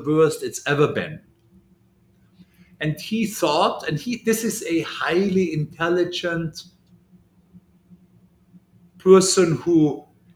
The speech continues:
at one time ran a company with fifteen thousand or twenty thousand employees, a very smart person. And he was convinced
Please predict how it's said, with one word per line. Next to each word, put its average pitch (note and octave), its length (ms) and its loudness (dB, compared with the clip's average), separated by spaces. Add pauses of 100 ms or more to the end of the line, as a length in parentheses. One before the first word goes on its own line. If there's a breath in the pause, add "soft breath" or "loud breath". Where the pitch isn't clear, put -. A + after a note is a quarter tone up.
at C#3 200 0
one F3+ 280 4
time D#3+ 320 0
ran D#3 340 4
a C#3+ 200 2
company F3+ 580 0
with D3 180 2
fifteen E3 520 0
thousand D3+ 500 0
or C3+ 100 -2
twenty D#3+ 380 -2
thousand D3 460 -2
employees, F3+ 1080 0 (360 loud breath)
a D#3 600 0 (1040)
very F3+ 320 8
smart A#2+ 440 -2
person. G#2 380 -6 (640 soft breath)
And D3+ 200 -2
he G#3+ 240 -2
was F3+ 380 0
convinced D#3+ 920 -2